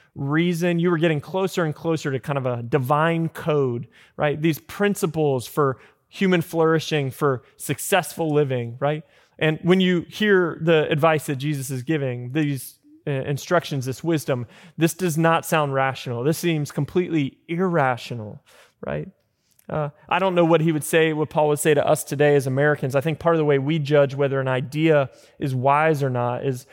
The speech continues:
uh, will it make us successful, right? And we follow success, maybe more than demonstrations of power, maybe more than pure ration, reason.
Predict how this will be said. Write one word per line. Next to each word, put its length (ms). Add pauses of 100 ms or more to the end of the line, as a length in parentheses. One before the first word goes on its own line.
(240)
uh, 260
will 380
it 60
make 200
us 140
successful, 960 (100)
right? 280 (460)
And 200
we 100
follow 320
success, 560
maybe 200
more 280
than 140
demonstrations 680
of 140
power, 400
maybe 240
more 340
than 240 (240)
pure 320
ration, 1040
reason. 600